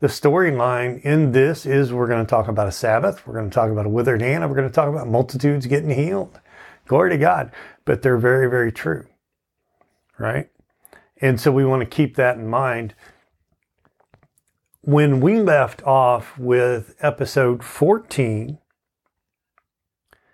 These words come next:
um, we left off with witnesses to Jesus. Now, our main text in this, let's cover our main text.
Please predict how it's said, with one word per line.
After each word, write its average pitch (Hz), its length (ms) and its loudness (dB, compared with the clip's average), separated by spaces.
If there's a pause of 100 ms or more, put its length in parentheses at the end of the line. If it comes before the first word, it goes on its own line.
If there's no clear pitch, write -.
(280)
um, 117 480 0 (880)
we 139 140 4
left 139 400 2
off 127 400 0
with 127 300 -6
witnesses 127 600 -4
to 120 200 -4
Jesus. 127 640 0
Now, 131 120 -2
our 123 240 0
main 147 480 -2
text - 500 -4
in 123 160 0
this, 110 300 -4
let's 127 160 -4
cover 156 300 2
our 135 120 2
main 135 300 0
text. 123 520 -2